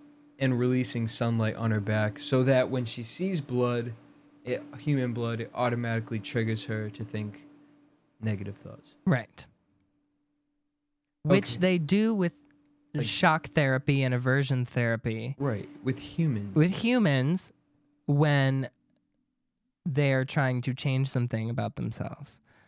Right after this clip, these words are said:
Speaker 2: Like, if a lot of the you can go straight companies use shock therapy and aversion therapy on gay men who want to become straight again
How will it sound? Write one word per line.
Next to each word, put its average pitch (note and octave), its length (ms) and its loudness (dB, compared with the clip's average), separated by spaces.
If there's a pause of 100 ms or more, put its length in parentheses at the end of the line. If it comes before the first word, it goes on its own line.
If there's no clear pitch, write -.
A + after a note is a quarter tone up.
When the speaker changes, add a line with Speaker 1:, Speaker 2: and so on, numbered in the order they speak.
(260)
Speaker 2:
Like, C3 260 -2
if - 360 -4 (460)
a C#3+ 60 0
lot C#3+ 340 4
of C#3 140 0
the B2+ 420 2 (220)
you C#3 240 2
can C3+ 200 2
go B2 200 2
straight A#2+ 520 0 (1800)
companies C3 840 0
use C3 480 2
shock C#3 360 0
therapy B2 320 -2
and A#2 100 -2
aversion C#3+ 460 2
therapy B2 520 0
on A#2+ 380 -2 (320)
gay C#3 180 4
men B2+ 220 2
who C3 120 2
want B2 200 2
to A#2+ 60 -2
become A2 440 -4 (200)
straight F3 320 2
again A#2 440 -2